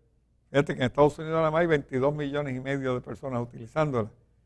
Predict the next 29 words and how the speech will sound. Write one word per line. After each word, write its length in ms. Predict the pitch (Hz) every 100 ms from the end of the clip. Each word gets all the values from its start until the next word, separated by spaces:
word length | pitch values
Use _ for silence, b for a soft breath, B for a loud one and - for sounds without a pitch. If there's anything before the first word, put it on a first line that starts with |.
| _ _ _
O 20 |
sea, 220 | 131 117
¿qué 140 | - 123
quiere 200 | 160 156
decir 280 | 135 147 127
eso? 180 | 110
Pues 200 | 139 120
que 260 | - 123 110 -
una 200 | 127 120
gran 260 | 131 127 127
parte 520 | - 147 151 - 147
de 140 | 135
la 100 | 123
población 540 | 127 127 120 110 147 143
de 80 | 135
los 140 | 123
Estados 380 | 123 131 123 -
Unidos 260 | 127 135
la 60 | 190
está 160 | - 135
utilizando. 640 | 123 127 110 160 147 127 - _ _ _ _ _ _ _ _
Por 120 | 120
otro 240 | 135 160 170
lado, 400 | 180 160 143 - _ _ _ _ _
es 60 | 123
una 200 | 139 160
droga 560 | 165 175 175 151 135 - _ _ _ _ _
que 100 | 127
acarrea 800 | 123 131 120 156 175 147 139